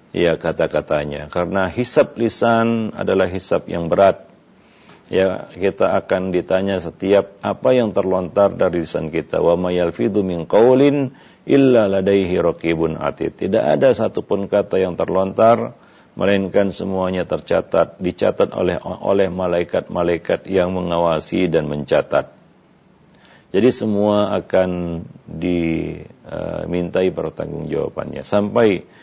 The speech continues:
ya, ucapan keluhan itu akan dihisab, ya, oleh Allah Subhanahu wa taala. Abdullah bin Mas'ud radhiyallahu anhu pernah bersumpah atas nama Allah yang tiada ilah yang berhak diibadahi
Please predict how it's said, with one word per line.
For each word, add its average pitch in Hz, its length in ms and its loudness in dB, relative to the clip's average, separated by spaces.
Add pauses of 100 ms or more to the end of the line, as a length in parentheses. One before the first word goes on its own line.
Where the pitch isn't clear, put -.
(300)
ya, 95 80 2
ucapan 98 800 2
keluhan 117 1040 0
itu 110 240 0
akan 120 560 0
dihisab, 101 640 -2 (960)
ya, 90 240 -2
oleh 90 160 2
Allah 85 400 2
Subhanahu 80 720 -2
wa 78 160 -4
taala. 78 480 -6 (640)
Abdullah 120 400 4
bin 110 240 2
Mas'ud 113 480 2 (200)
radhiyallahu 92 720 2
anhu 92 280 -6
pernah 101 240 0
bersumpah 107 640 2
atas - 240 -4
nama 90 280 -2
Allah 95 440 0
yang 85 80 -6
tiada 92 320 2
ilah 110 400 4
yang 95 160 -2
berhak 101 320 -2
diibadahi 113 840 2